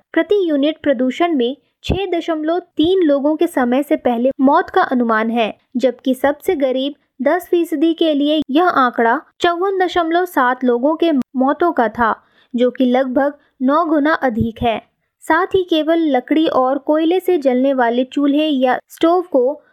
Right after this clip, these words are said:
दूर रखने से वायु प्रदूषण से जुड़ी मौतों में सबसे अधिक कमी पाई गई। अध्ययनकर्ता ने कहा कि सिर्फ एक बदलाव करने से वायु प्रदूषण से होने वाली मौतों को प्रभावी ढंग से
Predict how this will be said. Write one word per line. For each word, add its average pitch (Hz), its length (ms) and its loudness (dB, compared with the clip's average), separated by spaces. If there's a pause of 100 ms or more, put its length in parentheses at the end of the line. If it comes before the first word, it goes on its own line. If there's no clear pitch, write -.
(120)
दूर 359 340 2
रखने 330 300 -2
से 339 180 -2
वायु 254 300 0
प्रदूषण 254 580 -2
से 311 200 0
जुड़ी 254 300 0
मौतों 226 400 0
में 294 240 0 (320)
सबसे 359 280 -2
अधिक 277 420 -2
कमी 262 240 -2
पाई 226 320 -6
गई। 214 280 -6 (220)
अध्ययनकर्ता 302 800 -2
ने 302 140 -2
कहा 269 300 -2
कि 285 160 -4
सिर्फ 294 260 -4
एक 294 360 -4
बदलाव 247 420 0
करने 254 380 -2
से 285 300 -2 (140)
वायु 320 280 2
प्रदूषण 330 540 0
से 349 120 -2
होने 254 340 0
वाली 285 300 0
मौतों 226 380 0
को 285 220 0
प्रभावी 233 480 -4
ढंग 254 300 -4
से 277 280 -2